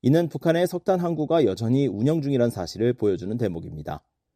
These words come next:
또 캄보디아 정부는 올해 오월 이십육 일 팔라우 선적의 씨씨 나인호와 이 선박에 실린 북한산 석탄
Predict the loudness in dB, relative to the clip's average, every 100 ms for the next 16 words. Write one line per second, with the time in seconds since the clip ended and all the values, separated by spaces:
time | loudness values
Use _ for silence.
0 | _ _ _ 4 4 4 0 2 4 4
1 | 4 0 -2 -2 0 2 4 4 4 2
2 | 0 -2 -4 -2 -6 -8 _ _ -2 2
3 | 2 2 -2 -2 -2 2 0 0 -4 -6
4 | -4 -2 0 0 -2 -4 -8 -8 _ _
5 | _ -4 -2 0 2 2 2 0 0 0
6 | -2 -4 -2 0 0 -2 -8 -12